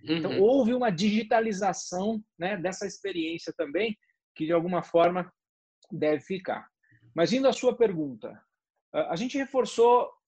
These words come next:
Speaker 1: né, McDonald's já é reconhecido mundialmente pelos seus rígidos padrões e, e protocolos de segurança alimentar.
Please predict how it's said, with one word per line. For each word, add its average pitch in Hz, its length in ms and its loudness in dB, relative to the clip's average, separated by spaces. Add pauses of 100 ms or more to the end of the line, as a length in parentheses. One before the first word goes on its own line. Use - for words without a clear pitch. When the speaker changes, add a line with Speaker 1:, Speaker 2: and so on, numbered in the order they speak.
Speaker 1:
né, 170 100 -8
McDonald's 196 400 -8
já 233 140 -2
é 262 40 -4
reconhecido 196 800 -8
mundialmente 160 800 -4 (560)
pelos 156 280 0
seus 165 180 -4
rígidos 175 460 -6
padrões 165 640 0
e, 175 200 0
e 156 40 -4
protocolos 165 520 0
de 175 80 -6
segurança 170 420 -2
alimentar. 170 500 -2